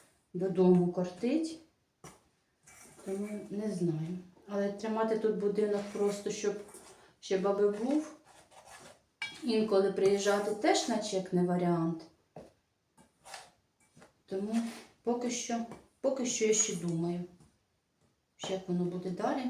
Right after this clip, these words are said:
життя покаже. <clears throat> Чоловікові було дуже д-, важко знайти віддалену роботу, здається. Нарешті він це зробив, знайшов,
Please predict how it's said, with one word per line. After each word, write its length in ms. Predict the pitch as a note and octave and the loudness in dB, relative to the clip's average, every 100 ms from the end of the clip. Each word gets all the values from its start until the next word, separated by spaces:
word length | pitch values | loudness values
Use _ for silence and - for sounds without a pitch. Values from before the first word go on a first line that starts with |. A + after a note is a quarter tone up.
| - | 0
життя 400 | - F#3 - G3+ G3+ | 0 0 -4 -4 -4
покаже. 500 | - A3+ B3+ B3 A#3+ - - - - - _ _ _ _ _ _ _ _ _ - | -2 0 2 0 -4 -10 -16 -20 -20 -20 _ _ _ _ _ _ _ _ _ -4
<clears throat> 760 | F3+ - - - _ B3+ G#3 G3 | -2 -2 -8 -20 _ 4 4 6
Чоловікові 500 | G3+ G#3 B3+ B3 A3 | 4 4 4 2 4
було 220 | G#3+ G#3+ | 6 4
дуже 240 | G#3 G#3 | 4 0
д-, 280 | F#3 E3+ F#3 | -2 2 2
важко 440 | F3+ G3 F#3+ - | 6 6 4 2
знайти 380 | F#3 G3 F#3+ F#3+ | -2 -2 0 0
віддалену 540 | F#3+ F#3 F#3 F#3 F#3 F#3 | 0 2 4 6 4 2
роботу, 460 | F3+ G#3 C4+ - G3+ F#3 | 0 -2 -2 -2 -4 -2
здається. 420 | F#3+ G3 - G3+ - - _ _ _ _ - | 0 0 -2 -8 -12 -16 _ _ _ _ -4
Нарешті 520 | G3+ G3+ G3 - F#3+ | 0 4 2 2 2
він 120 | F#3+ | 2
це 140 | F#3 F#3 | 2 0
зробив, 460 | F#3 F#3+ F#3 F#3 | 0 2 4 2
знайшов, 840 | - F#3 F#3 - C4 D#4 D#4 - | 2 2 4 2 2 2 2 -6